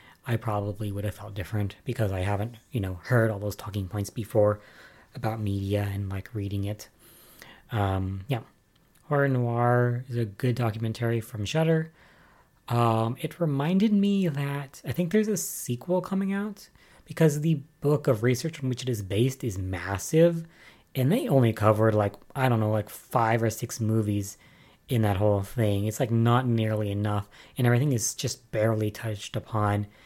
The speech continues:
It could have and should have been much longer. Like, um, what is, like, all those horror documentaries that came out, like Elm Street Mem-,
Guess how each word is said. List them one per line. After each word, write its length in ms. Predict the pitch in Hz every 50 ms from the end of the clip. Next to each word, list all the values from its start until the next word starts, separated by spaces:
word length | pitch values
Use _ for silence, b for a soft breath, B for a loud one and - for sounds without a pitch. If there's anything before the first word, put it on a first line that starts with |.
| B B B B -
It 120 | 147 -
could 160 | - - 156
have 160 | 147 143 127
and 180 | - - 113 107
should 140 | - 127 117
have 140 | 113 104 101
been 160 | 113 104 101
much 300 | 101 101 101 - - 117
longer. 520 | 104 95 98 101 101 98 104 98 101 98 B B B B B B B B B -
Like, 360 | 120 113 104 104 101 - -
um, 600 | - 107 104 104 104 101 101 101 101 101 104 104 - _ b b b b b b b b _ -
what 100 | 170 180
is, 180 | 190 185 180 - _ _ _ _
like, 220 | - 175 180 - -
all 80 | 190
those 200 | 202 247 262 233
horror 280 | - - 139 143 160 160
documentaries 500 | 143 123 98 123 131 120 120 120 107 104
that 120 | 120 117
came 160 | - - 110 110
out, 260 | 104 104 101 104 - B B B B B B B B -
like 220 | 139 123 123 - -
Elm 220 | 139 139 143 143 135
Street 260 | - - 156 139 127
Mem-, 320 | 123 127 131 135 147 -